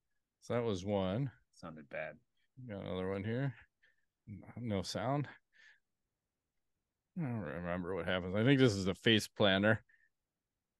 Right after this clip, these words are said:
Speaker 1: Oh, switch kick to the head. Couple hammer fists.
Speaker 2: Oh, brutal.
Speaker 1: They'll take you down. Chinatown.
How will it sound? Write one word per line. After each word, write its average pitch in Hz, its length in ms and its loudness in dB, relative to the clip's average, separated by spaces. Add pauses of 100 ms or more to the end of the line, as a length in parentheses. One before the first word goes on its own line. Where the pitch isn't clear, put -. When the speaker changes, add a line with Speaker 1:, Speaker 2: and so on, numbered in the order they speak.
(880)
Speaker 1:
Oh, 127 500 12
switch - 360 -8
kick 107 240 0
to 120 120 -2
the 107 120 4
head. 160 360 6 (540)
Couple - 1300 2
hammer 139 280 8
fists. 143 600 2 (500)
Speaker 2:
Oh, 98 240 -14 (640)
brutal. 110 260 -4
Speaker 1:
They'll 101 180 -4 (540)
take 117 200 4
you 120 60 4
down. 131 560 6 (380)
Chinatown. 131 1000 8